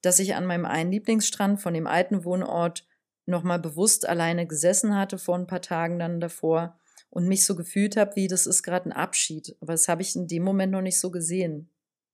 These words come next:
Oder dass ich dann nochmal mit meinem, ich war mal in dem einen kleinen Laden einkaufen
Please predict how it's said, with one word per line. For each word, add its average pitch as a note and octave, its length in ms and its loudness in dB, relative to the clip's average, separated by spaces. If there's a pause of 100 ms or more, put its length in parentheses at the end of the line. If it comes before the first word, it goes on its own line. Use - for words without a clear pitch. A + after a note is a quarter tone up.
(720)
Oder F3+ 320 6
dass F3+ 180 4
ich - 120 -4
dann F3 160 0
nochmal E3+ 460 2
mit E3+ 200 -4
meinem, E3 300 -2
ich - 140 -4
war F3 120 2
mal E3+ 100 2
in E3 60 0
dem E3 100 -2
einen F3 260 -2
kleinen E3+ 300 0
Laden D#3+ 300 0
einkaufen G#3 840 0